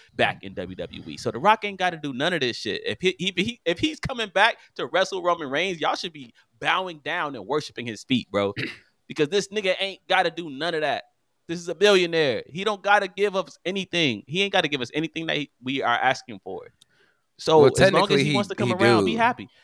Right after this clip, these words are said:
Speaker 1: Why?
Speaker 2: got to be, only because he made that wish to the Make-A-Wish kids. <laughs> That's
Speaker 1: You
Speaker 2: a lot
Speaker 1: know
Speaker 2: of
Speaker 1: that
Speaker 2: pressure.
Speaker 1: nigga was lying about that damn wish. He ain't giving no damn. <laughs>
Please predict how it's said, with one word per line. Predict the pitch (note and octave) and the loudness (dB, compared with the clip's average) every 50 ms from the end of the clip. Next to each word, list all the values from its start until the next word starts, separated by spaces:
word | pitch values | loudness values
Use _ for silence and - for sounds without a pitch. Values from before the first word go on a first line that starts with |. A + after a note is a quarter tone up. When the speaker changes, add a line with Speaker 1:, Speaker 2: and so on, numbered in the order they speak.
| _ _ _ _ _ _ _ _ _ | _ _ _ _ _ _ _ _ _
Speaker 1:
Why? | - - - B2+ G2 | 0 4 4 4 6
Speaker 2:
got | G#2+ C#3 D3 C#3+ - | 6 6 4 4 2
to | C#3+ C3 | -2 -6
be, | A#2+ C3 - E2+ | -6 -8 -8 -4
only | E2+ A2+ C#3 D3 D3+ | -2 0 0 0 0
because | C#3 B2 - D3 C3 A#2 | -2 0 2 2 2 2
he | - C#3 | 0 -2
made | B2+ A#2+ A#2 A2+ | -2 0 0 2
that | A2 A2 G#2 G#2 | 2 2 4 4
wish | A2 A2+ - | 4 2 2
to | - G2 | 0 -2
the | G2+ | -2
Make-A-Wish | G2 G2+ G2+ F#2 - G2 G2+ G2 F#2+ - | 0 0 0 0 0 2 2 0 0 0
kids. | - G2 F#2+ F#2+ - - - - - F2+ - - | -2 -2 -2 -2 -4 -8 -10 -10 -10 -8 -6 -4
<laughs> | D#4+ G3+ - - _ - - - - - - - - - - - - F4 D#4 B3 - - - - - - - C5 - _ _ - - - - - - - | -6 -6 -6 -10 _ -16 -2 2 4 4 4 2 -2 -6 -4 -2 0 0 0 0 -2 -6 -8 -8 -8 -12 -16 -18 -18 _ _ -20 -20 -20 -20 -16 -12 -8
That's | D#3 - | -6 0
Speaker 1:
You | - | 6
Speaker 2:
a | D3+ | 8
lot | C#3+ | 8
Speaker 1:
know | - | 8
Speaker 2:
of | - | 8
Speaker 1:
that | - | 8
Speaker 2:
pressure. | - C#3+ B2+ A#2 - | 8 6 6 4 2
Speaker 1:
nigga | - | 0
was | - F3 - | -2 -2 0
lying | - F#3 F#3 F#3 F3 | 0 0 0 0 0
about | F3 F3 E3+ F3 - | 0 -2 -2 0 0
that | F3 E3 E3 | 0 2 4
damn | G3+ G4 G3 D#3+ D#3 D#3+ | 6 6 6 4 2 0
wish. | E3+ F3+ F3+ C#4 | 2 2 2 2
He | C4 A#3+ | 0 -2
ain't | A3+ A3 G#3+ G#3 | -2 0 0 0
giving | G3+ G3 G3 F#3+ | 2 0 2 2
no | F3+ E3 D3+ | 0 0 0
damn. | D3 D3+ E3 | 2 2 2
<laughs> | - - F3+ | 2 2 0